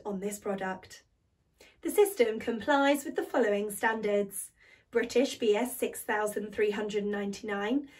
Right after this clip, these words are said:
Japanese J I S C eight thousand nine hundred fifty-five, European Eurocode one and D I N one thousand and fifty-five,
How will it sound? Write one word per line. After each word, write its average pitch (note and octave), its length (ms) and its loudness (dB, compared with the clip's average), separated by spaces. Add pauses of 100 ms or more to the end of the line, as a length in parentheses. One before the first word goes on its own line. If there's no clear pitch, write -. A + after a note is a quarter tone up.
(200)
Japanese A#3+ 720 2
J G#3 320 0
I G3+ 220 4
S G3+ 120 -6
C A#3 400 2
eight - 260 -6
thousand G3+ 400 -2
nine G#3 220 -2
hundred G#3 420 -4
fifty-five, G#3+ 800 -2 (440)
European C#4+ 580 6
Eurocode A#3 680 6
one A#3+ 380 4
and A3+ 240 0
D A#3 120 4
I G#3+ 240 4
N G#3+ 200 -2
one G#3+ 180 -4
thousand G#3 640 -2
and G3+ 180 -4
fifty-five, G3 680 -2